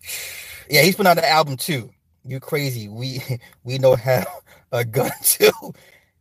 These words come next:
C C's all violent and shit? Okay. All right, I see you. Do you mess with Chinese horoscope? Yes, I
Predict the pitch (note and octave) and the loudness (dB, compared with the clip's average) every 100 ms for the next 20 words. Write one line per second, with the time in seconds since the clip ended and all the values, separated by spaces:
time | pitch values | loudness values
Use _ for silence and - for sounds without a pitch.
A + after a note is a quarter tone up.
0 | _ - - A4+ E4 C#4+ C#4 D#4 F#3+ - | _ -18 -10 -10 -8 -2 0 0 -4 0
1 | - G#4+ A4 G#4+ - G#4 A#4 _ _ _ | 4 6 6 4 2 4 4 _ _ _
2 | _ _ _ _ _ _ _ - A4 - | _ _ _ _ _ _ _ -12 -8 -2
3 | A4 A4 A4 G4 _ _ _ _ _ - | 4 6 4 0 _ _ _ _ _ -8
4 | G4 F#4 C4+ F4 - F4+ D#4+ F4 F4 _ | -4 0 2 0 0 -4 -2 -4 -4 _
5 | _ _ _ _ _ _ _ _ _ _ | _ _ _ _ _ _ _ _ _ _
6 | _ _ _ _ _ - D#3 G3+ G#3 G3 | _ _ _ _ _ -8 -4 2 2 2
7 | E3+ G3+ F#3+ G3+ G3+ G3 G#3+ - E3+ G3 | 0 0 0 2 2 4 0 2 4 4
8 | C#3+ - G3+ A3+ | 4 0 2 2